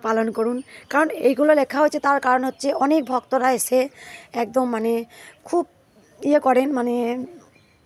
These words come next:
একটু মানে অসুবিধা হয় যখন, বুঝতেই পাচ্ছেন শনিবার মঙ্গলবারটা আমার মানে একদম শান্ত থাকতে হয়। সেদিন আমি তো অন্যরকম একটা অনুভ-, অনুভূতি হয়, মাকে ডাকতে হয়,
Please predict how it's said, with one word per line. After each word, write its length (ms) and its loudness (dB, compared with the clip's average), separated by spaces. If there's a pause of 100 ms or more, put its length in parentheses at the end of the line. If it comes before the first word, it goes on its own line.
(600)
একটু 260 -2
মানে 140 4 (600)
অসুবিধা 400 2
হয় 260 4
যখন, 200 0 (100)
বুঝতেই 320 -2
পাচ্ছেন 300 -2 (400)
শনিবার 440 0
মঙ্গলবারটা 520 0
আমার 220 0
মানে 140 -2 (100)
একদম 180 -4 (100)
শান্ত 240 -4 (120)
থাকতে 300 -6
হয়। 160 -4 (760)
সেদিন 320 -4
আমি 160 -2
তো 100 -6
অন্যরকম 500 -2
একটা 200 -8
অনুভ-, 360 -4 (280)
অনুভূতি 420 -4
হয়, 180 -2 (100)
মাকে 300 -6 (580)
ডাকতে 400 -2
হয়, 200 0